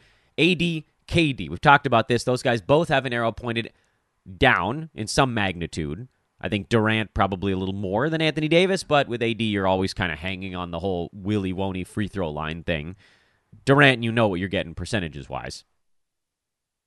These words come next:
But suddenly, again, as a second-round pick with top three per game ability,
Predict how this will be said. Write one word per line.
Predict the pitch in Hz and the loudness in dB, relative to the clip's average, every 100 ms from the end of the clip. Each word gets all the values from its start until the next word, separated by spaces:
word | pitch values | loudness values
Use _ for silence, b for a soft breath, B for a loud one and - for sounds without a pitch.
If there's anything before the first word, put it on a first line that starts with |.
| _ _ _ _ _ _ _ _ _ _ _ - | _ _ _ _ _ _ _ _ _ _ _ 0
But | 139 - | 2 4
suddenly, | 202 208 196 170 | 6 6 6 2
again, | 139 151 131 90 92 _ _ _ - | 2 0 -2 -6 -18 _ _ _ -8
as | 110 | -8
a | 95 | -6
second-round | - - 254 - 214 175 165 151 | -6 2 2 4 2 4 2 2
pick | 151 147 - - _ _ _ - | 0 0 -4 -20 _ _ _ -10
with | 107 - - | -10 -10 -6
top | - 160 170 - - | 0 2 2 0 -20
three | - - - 160 226 247 196 143 147 _ _ _ _ - | -18 -14 -6 -2 0 2 2 2 0 _ _ _ _ -4
per | - 202 233 254 254 | 0 4 6 6 2
game | 180 190 202 202 180 | 2 2 2 0 0
ability, | 156 131 131 175 123 78 - | 2 4 4 4 2 -2 -12